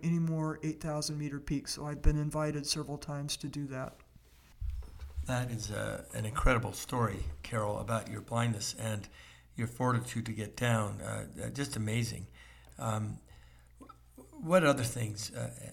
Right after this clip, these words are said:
Speaker 2: happened, uh, on these incredible hikes of yours?
Speaker 1: Well, um,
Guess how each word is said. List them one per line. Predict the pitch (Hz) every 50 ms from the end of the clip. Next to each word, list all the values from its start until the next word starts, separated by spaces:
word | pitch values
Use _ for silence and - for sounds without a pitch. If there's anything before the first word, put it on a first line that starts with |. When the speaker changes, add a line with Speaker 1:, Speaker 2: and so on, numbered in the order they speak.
| - -
Speaker 2:
happened, | - - 120 117 117 120 117 113 104 - - - - - 113
uh, | 110 107 110 - - 117
on | 117 110 110 110 110 110 113 - - -
these | 117 113 110 107 - -
incredible | 120 - - 127 117 - - 107
hikes | - - - 107 - -
of | - -
yours? | 87 - 104 - - - - - - - - - - - - - - - - - - - - - - - - - - - - - - - - - - - - - - -
Speaker 1:
Well, | 214 214 226 226 226 - - -
um, | 180 175 170 165 165 165 165